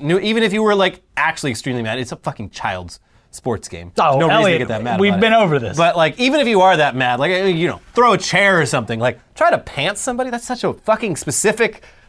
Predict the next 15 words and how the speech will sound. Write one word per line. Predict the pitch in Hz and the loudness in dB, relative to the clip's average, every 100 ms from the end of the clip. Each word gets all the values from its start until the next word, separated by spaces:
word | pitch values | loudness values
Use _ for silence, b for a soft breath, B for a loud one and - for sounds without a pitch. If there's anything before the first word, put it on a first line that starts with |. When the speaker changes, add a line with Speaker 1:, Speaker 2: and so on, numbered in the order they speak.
| - | 0
Speaker 1:
like, | 165 143 - _ _ | 0 0 -6 _ _
yes, | - 208 123 - _ | -2 0 0 -10 _
high | - 208 | -2 -2
school | 226 - 226 | 0 0 0
bully, | 165 160 185 180 165 151 | 2 0 2 2 2 -2
like, | 139 139 131 - _ _ | 0 -2 -2 -6 _ _
repressed, | 143 143 - 185 156 - - _ _ _ _ _ - | -4 -2 0 2 2 -6 -16 _ _ _ _ _ -4
uh, | 135 127 123 | 0 2 0
instinct | 160 170 - 156 127 - | 0 0 0 0 -2 -4
sort | - - 156 123 | -18 -4 -2 -2
of | |
thing. | - 120 82 _ _ _ _ _ _ | -4 -8 -8 _ _ _ _ _ _
Speaker 2:
Also, | 214 240 277 | 0 2 2
just, | 202 214 208 | 2 -2 0
like, | 220 202 131 | 2 2 -2